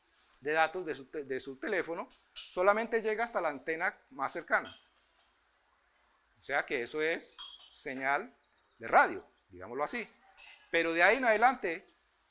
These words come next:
ya es cable de fibra óptica. El cable de la torre, la, la, el cable de fibra óptica llega prácticamente hasta arriba.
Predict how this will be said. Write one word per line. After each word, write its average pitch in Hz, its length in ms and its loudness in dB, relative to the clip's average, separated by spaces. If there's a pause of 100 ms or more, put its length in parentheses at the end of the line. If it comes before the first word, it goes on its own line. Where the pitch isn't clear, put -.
(880)
ya 143 320 4
es 170 280 0
cable 127 320 -2
de 123 60 -8
fibra 120 260 -6
óptica. - 280 -14 (520)
El 131 180 -8
cable 190 280 6
de 214 80 2
la 156 180 0
torre, 214 360 4
la, 151 240 2
la, 147 240 -2
el 131 100 -4
cable 185 240 4
de 190 40 2
fibra 190 200 0
óptica 202 280 -2
llega 160 280 -4
prácticamente 180 580 -6
hasta 160 160 -2
arriba. 143 300 -4